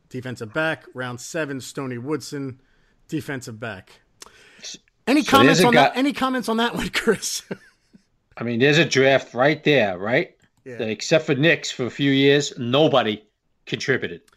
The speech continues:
Speaker 2: Yes, Beatty started games, but he was an average, you know, a mediocre tackle at best.
Speaker 1: Right.
Speaker 2: So, right, I mean, nobody in the trenches contributed. Um, all you have is Hakeem Nicks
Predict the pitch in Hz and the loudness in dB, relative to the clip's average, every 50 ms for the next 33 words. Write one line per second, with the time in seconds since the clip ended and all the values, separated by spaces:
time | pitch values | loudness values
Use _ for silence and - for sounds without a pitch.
0 | _ _ - 151 147 156 151 - - 160 151 147 143 127 - - 147 143 143 135 | _ _ -2 0 0 0 0 0 0 2 2 2 0 0 0 2 2 2 2 2
1 | 110 - 143 143 135 120 101 110 113 117 113 107 107 104 113 123 123 120 120 107 | 0 -2 0 0 0 -2 -4 -6 -6 -6 -6 -8 -8 -10 -8 -8 -8 -8 -8 -10
2 | - - - - _ _ _ _ _ _ _ _ _ _ - 147 127 113 104 107 | -12 -14 -16 -16 _ _ _ _ _ _ _ _ _ _ -8 -6 -4 -4 -2 -2
3 | 123 135 120 117 135 139 - 131 - - 131 143 143 - 95 92 95 - - 127 | 0 2 2 4 2 2 0 -2 -4 -2 -2 -2 -2 -4 -8 -12 -6 -4 -4 -4
4 | 107 - - - - _ _ - 113 107 92 - _ _ _ _ _ _ - - | -4 -6 -10 -16 -18 _ _ -20 -20 -20 -20 -20 _ _ _ _ _ _ -8 -2
5 | 147 127 120 120 123 151 156 131 - - _ - 123 127 120 117 131 139 143 151 | 0 0 2 2 4 4 2 2 0 -6 _ -6 -4 -4 0 2 2 2 4 4
6 | 151 147 151 143 - 170 165 165 160 - 180 151 - - 160 - 185 196 196 214 | 4 4 2 0 0 0 0 0 0 -2 -6 -8 -8 -10 -2 2 2 4 4 4
7 | 240 233 226 - _ _ _ _ _ _ _ _ _ _ _ _ _ _ _ _ | 2 0 -4 -12 _ _ _ _ _ _ _ _ _ _ _ _ _ _ _ _
8 | _ _ _ _ - 127 120 120 120 120 - 147 156 160 147 160 160 156 123 139 | _ _ _ _ -4 -2 -2 -2 -2 0 2 2 4 4 4 4 4 4 2 0
9 | - - 160 160 151 139 135 151 196 - - - - - - | -2 0 0 0 0 2 2 2 2 0 -2 -6 -10 -10 -12